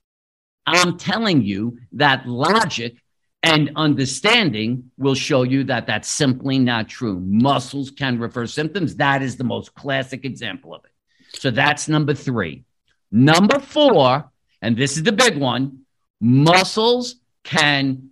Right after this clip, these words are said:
strain and impinge on nerve. This is sciatica. Sciatica, which is pain from the butt, down the back of the leg,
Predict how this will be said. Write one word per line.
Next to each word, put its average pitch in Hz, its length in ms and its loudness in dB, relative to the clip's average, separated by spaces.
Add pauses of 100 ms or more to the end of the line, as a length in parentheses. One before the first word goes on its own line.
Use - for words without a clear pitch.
strain 180 880 -2
and 139 180 2
impinge 151 640 0 (140)
on 131 440 2
nerve. 98 500 -4 (720)
This 175 480 2
is 180 440 2 (100)
sciatica. 135 920 -2 (840)
Sciatica, 190 920 4
which 180 220 2
is 127 80 -2
pain 196 340 0
from 226 160 -2
the 214 80 0
butt, 175 440 2
down 151 320 2
the 202 80 0
back 190 280 2
of 190 80 -4
the 214 80 0
leg, 170 380 2